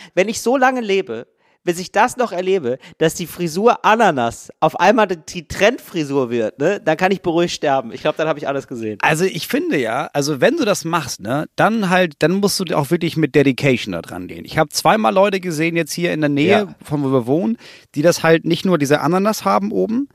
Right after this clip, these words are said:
Speaker 2: sondern die haben das dann konsequent alles drumrum auf so drei, vier Millimeter runterrasiert und dann steht da wirklich nur diese Ananas.
Speaker 1: Ja.
Speaker 2: Und da muss ich dann sagen, ja gut, dann hast du meinen Respekt verdient. Also das ist ja einfach nur krass. Dann nimmst du's ja
Speaker 1: Ja,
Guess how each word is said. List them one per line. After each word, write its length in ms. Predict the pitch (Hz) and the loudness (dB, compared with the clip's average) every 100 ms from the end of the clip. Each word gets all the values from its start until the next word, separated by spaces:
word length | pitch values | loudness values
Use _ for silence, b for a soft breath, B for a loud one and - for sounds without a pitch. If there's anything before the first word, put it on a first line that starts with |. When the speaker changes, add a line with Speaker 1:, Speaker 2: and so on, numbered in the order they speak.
| b b b | b b b
Speaker 2:
sondern 220 | - 147 147 | 0 2 4
die 120 | 143 | 4
haben 160 | 180 | 4
das 140 | 214 190 | 2 2
dann 160 | 180 | 0
konsequent 600 | 160 156 151 151 - 180 - - | 2 2 0 -2 -2 -2 -2 0
alles 360 | 143 208 262 | 2 2 -2
drumrum 640 | - 180 175 123 143 202 - - | -4 -4 -2 0 0 0 -8 -2
auf 200 | 139 143 | 0 0
so 180 | - 135 | -2 -4
drei, 320 | - 139 196 | -2 0 0
vier 280 | - 190 190 | -2 -4 -2
Millimeter 600 | 180 165 160 156 151 147 | -2 0 0 2 2 2
runterrasiert 880 | 113 156 165 113 95 90 92 135 - b b b b | 2 2 2 0 -2 -6 -6 -8 -10 b b b b
und 200 | 131 123 | -4 -2
dann 120 | 135 | 0
steht 300 | 127 - 175 160 | 0 -2 -2 -2
da 120 | 135 | -4
wirklich 500 | 117 123 196 - 175 | -4 0 0 0 -4
nur 200 | - 156 | 2 2
diese 240 | 147 135 - | 2 0 0
Ananas. 360 | 120 92 85 | -2 -4 -6
Speaker 1:
Ja. 140 | 98 98 | -8 -6
Speaker 2:
Und 100 | 113 | 0
da 120 | 151 | 2
muss 160 | 196 175 | 2 0
ich 80 | |
dann 160 | 165 151 | 0 0
sagen, 300 | 135 131 131 | 2 2 2
ja 80 | - | -4
gut, 220 | 113 98 117 | -4 -4 0
dann 100 | 143 | 2
hast 160 | 156 | 2
du 40 | 147 | 2
meinen 160 | 135 | 0
Respekt 340 | 120 - 104 - | -2 -2 -4 -4
verdient. 420 | 92 78 73 - | -8 -10 -14 0
Also 160 | 127 | 4
das 140 | 135 135 | 4 2
ist 120 | 123 | 2
ja 80 | 117 | 0
einfach 200 | 107 107 | -2 -4
nur 160 | 101 | -6
krass. 320 | 92 - - - | -8 -12 -16 -8
Dann 140 | 117 | -2
nimmst 200 | 165 170 | 0 2
du's 120 | 151 117 | 0 0
ja 100 | |
Speaker 1:
Ja, 20 | 107 | -2